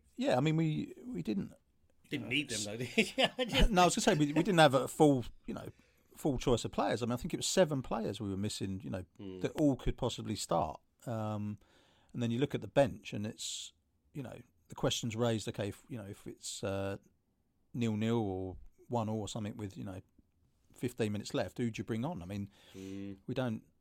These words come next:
Speaker 1: If you're struggling in the
Speaker 2: Yeah,
Speaker 1: game
Speaker 2: we're
Speaker 1: or
Speaker 2: struggling.
Speaker 1: looking
Speaker 2: There's no
Speaker 1: for a
Speaker 2: game changes on the
Speaker 1: Yeah.
Speaker 2: bench, really.
Speaker 1: No.
Speaker 2: And no disrespect to West Ham, but, you know,
Speaker 1: <sighs>
Speaker 2: if, if El Neni and, uh, Cedric are getting, uh, subbed on, you know,
Speaker 1: Yeah, yeah,
Speaker 2: you, you
Speaker 1: yeah,
Speaker 2: know
Speaker 1: no,
Speaker 2: you've had a bad day. I
Speaker 1: mate,
Speaker 2: mean, these guys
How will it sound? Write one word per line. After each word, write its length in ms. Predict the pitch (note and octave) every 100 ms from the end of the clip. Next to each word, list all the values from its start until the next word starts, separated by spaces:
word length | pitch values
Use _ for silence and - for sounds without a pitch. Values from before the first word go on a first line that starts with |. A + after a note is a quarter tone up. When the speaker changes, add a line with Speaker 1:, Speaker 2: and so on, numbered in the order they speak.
| _ _ _ -
Speaker 1:
If 120 | A#2+
you're 80 | G2
struggling 440 | - A2+ G#2+ G2+
in 40 | F#2+
the 60 |
Speaker 2:
Yeah, 180 | A3 C#4+
Speaker 1:
game 80 | C4
Speaker 2:
we're 20 |
Speaker 1:
or 40 | -
Speaker 2:
struggling. 300 | - G#3+ C#4
Speaker 1:
looking 120 | -
Speaker 2:
There's 100 | A#3+
no 40 | F#3
Speaker 1:
for 80 |
a 40 | A3
Speaker 2:
game 160 | B3
changes 420 | A3 C3+ G#2 G2+ F#2+
on 100 | F#2
the 80 | F#2
Speaker 1:
Yeah. 20 | G#2
Speaker 2:
bench, 180 | -
really. 260 | F#2 D2 -
Speaker 1:
No. 80 | G2 F#2+ F#2 - -
Speaker 2:
And 120 | D3
no 100 | G3
disrespect 440 | B2+ C#3+ D3 -
to 60 | C3+
West 200 | C3 -
Ham, 200 | E3 F2
but, 180 | A2 A#2
you 60 | C3+
know, 80 |
Speaker 1:
<sighs> 300 | D#3+ C3+ A#2+
Speaker 2:
if, 20 | C#3+
if 340 | A#2+ - - -
El 160 | C#3
Neni 440 | C3 D#3 D3 C3 A#2+
and, 220 | A2+ A2
uh, 160 | A#2 A2+
Cedric 420 | - D3 - -
are 40 | -
getting, 460 | A#2 G#2 G#2 G#2
uh, 260 | G#2+ G#2 G2 _
subbed 360 | - C#3 A2+ A#2+
on, 300 | A#2 E2+ G2+ _ -
you 80 |
know, 80 | C#3
Speaker 1:
Yeah, 60 | G#3
yeah, 140 | G#3+
Speaker 2:
you, 40 | B3
you 60 | C3
Speaker 1:
yeah, 60 |
Speaker 2:
know 80 | C#3+
Speaker 1:
no, 60 | C#3
Speaker 2:
you've 120 | A#2
had 120 | A2
a 40 |
bad 220 | G2+ G#2 -
day. 60 | G#2
I 40 |
Speaker 1:
mate, 80 | G#2
Speaker 2:
mean, 80 | A#2
these 160 | C3+
guys 340 | - G#2+ G2+